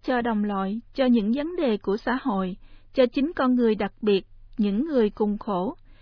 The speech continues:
bị loại ra bên ngoài xã hội. Với đặc tính mơ mộng tích cực này đã giúp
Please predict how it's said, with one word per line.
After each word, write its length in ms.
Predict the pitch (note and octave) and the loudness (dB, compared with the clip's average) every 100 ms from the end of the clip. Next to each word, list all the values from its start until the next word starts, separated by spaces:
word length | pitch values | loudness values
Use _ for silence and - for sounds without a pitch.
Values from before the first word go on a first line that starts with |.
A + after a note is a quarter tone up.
| - - | -6 2
bị 140 | G#3+ | 2
loại 260 | A#3 G#3+ G3 | 4 0 0
ra 200 | C4+ A#3 | 0 0
bên 260 | B3 A#3+ | 2 2
ngoài 240 | A#3 G#3 F#3+ - | 2 -2 -4 -6
xã 100 | G#3+ | -6
hội. 420 | C4+ G#3 F#3 F3+ - - - - - - - - | -4 -2 -4 -6 -14 -20 -20 -20 -20 -20 -14 0
Với 260 | B3 C#4 | 2 2
đặc 140 | E4+ B3+ - | 0 -4 -2
tính 180 | C4+ F4+ | -2 -2
mơ 140 | D4 | -4
mộng 280 | C#4 A3 G3 | -2 -2 -4
tích 240 | - F4+ - | -6 -6 -2
cực 240 | G#3 - | -2 0
này 300 | A#3 G#3 G#3+ - - - | -2 0 -4 -10 -14 -2
đã 80 | G#3+ | 0
giúp 220 | C#4+ | 0